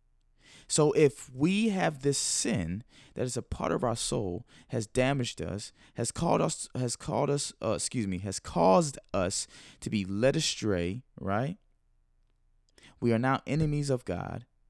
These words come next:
We stand as a criminal before the Lord. We are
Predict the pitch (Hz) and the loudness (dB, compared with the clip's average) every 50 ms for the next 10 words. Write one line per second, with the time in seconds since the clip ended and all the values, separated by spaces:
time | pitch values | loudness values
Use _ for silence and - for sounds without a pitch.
0 | _ _ _ _ _ - 110 107 - - - 135 135 139 151 160 147 - 117 123 | _ _ _ _ _ -6 -2 0 0 0 0 0 0 0 0 -2 -4 -4 -4 -4
1 | 127 123 - - - 123 123 - - - - - - 165 165 156 127 104 95 90 | -4 -4 -4 -4 -4 -6 -6 -6 -12 -16 -16 -6 -2 0 0 2 2 2 2 0
2 | 87 - 104 - - - 117 113 110 110 - 117 123 113 92 85 85 87 87 - | 0 -2 -4 -6 -4 -2 0 2 2 2 0 -2 -2 -2 -2 -2 -2 -6 -8 -10
3 | _ _ _ - - - _ - 120 117 110 104 95 95 | _ _ _ -20 -20 -18 _ -2 2 4 4 4 4 2